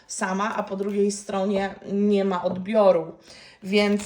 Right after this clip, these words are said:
e, powiedziałabym, w zależności od tego, w jakiej jesteś sytuacji, niezależnie od tego, co się wydarzyło, staraj się wskrzesić w tobie, w sobie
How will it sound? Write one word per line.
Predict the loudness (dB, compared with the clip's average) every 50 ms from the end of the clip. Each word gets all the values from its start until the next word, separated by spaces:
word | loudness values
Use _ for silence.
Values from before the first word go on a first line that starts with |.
| -6 0 4
e, | 6 8 8 8 6 4 4
powiedziałabym, | 2 -2 -4 -4 0 2 2 2 2 0 0
w | 0
zależności | 0 -2 -2 0 -2 -2 -2 -4 -4 -2 -2
od | -2 -2 -2 -6
tego, | -6 -4 -2 -2 -2
w | -2 -2
jakiej | -4 -6 -4 -2 0
jesteś | 0 0 0 -2 -4 -4
sytuacji, | -4 -8 -6 -2 0 0 0 0 -2 -6 -8 -10 -4 -4 -4 -4 -4 -10 -18 -20 -20 -20 -20 -20 _ _ _ _ -20 -20 -20 _ _ _ _ _ _ _ _ _ _ _ _ _ _ _ _ _ _ -20 -12 -6
niezależnie | -2 0 2 4 4 4 2 2 0 -2 -4
od | -4 -4
tego, | -6 -4 -4 -4 -4
co | -6 -6
się | -8 -8 -8
wydarzyło, | -6 -4 -4 -2 -2 0 0 2 2 2 0 -2 -4 -8 -14 -18 -18 -20 -20 -20 -20 _
staraj | -14 -4 -2 0 0 0 -2 -4
się | -4 -4 -4 -2 -2 -4 -4 -8 -14 -20 _ -20 -20 -20 -20 _ _
wskrzesić | -14 -12 -10 -10 -10 -12 -12 -10 -8 -6 -4 -4 -4 -6 -8 -10 -12 -14
w | -10 -4
tobie, | -4 -4 -2 -4 -8 -12 -12
w | -8
sobie | -2 -2 -2 -2 -2 -6 -12